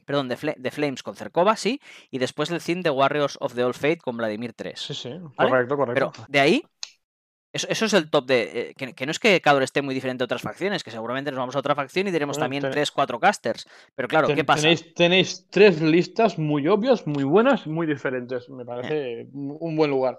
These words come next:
Speaker 1: Es-, está bien, sí, no, no te, no te lo discuto. ¿Sabes qué pasa? Que también Khador tiene siete themes y que de siete themes
Speaker 2: Mm.
Speaker 1: te sirvan solamente tres y cada uno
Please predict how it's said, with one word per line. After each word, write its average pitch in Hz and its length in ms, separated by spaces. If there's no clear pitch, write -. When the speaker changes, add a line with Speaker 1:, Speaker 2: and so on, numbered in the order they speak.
Speaker 1:
Es-, - 180
está 139 300
bien, 113 240
sí, 160 180
no, 135 280
no 131 180
te, - 100
no 139 120
te - 80
lo 147 60
discuto. - 320
¿Sabes 151 200
qué 185 100
pasa? 180 220
Que 208 100
también 131 240
Khador 135 260
tiene 143 280
siete 160 300
themes 208 440
y 139 80
que 139 120
de 113 120
siete 160 240
themes 160 520
Speaker 2:
Mm. 147 140
Speaker 1:
te 127 100
sirvan 139 380
solamente 151 400
tres - 380
y 127 140
cada 165 320
uno 165 420